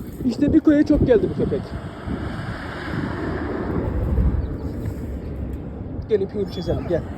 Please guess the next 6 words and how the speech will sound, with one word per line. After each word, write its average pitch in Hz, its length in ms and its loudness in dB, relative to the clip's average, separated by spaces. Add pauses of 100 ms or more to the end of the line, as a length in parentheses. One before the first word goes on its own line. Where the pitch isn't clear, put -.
(1200)
Gel, 185 100 8
ipini 180 440 6
bir - 40 4
çözeyim, 151 320 2
gel. 131 140 0 (920)
Şuna. 139 220 -2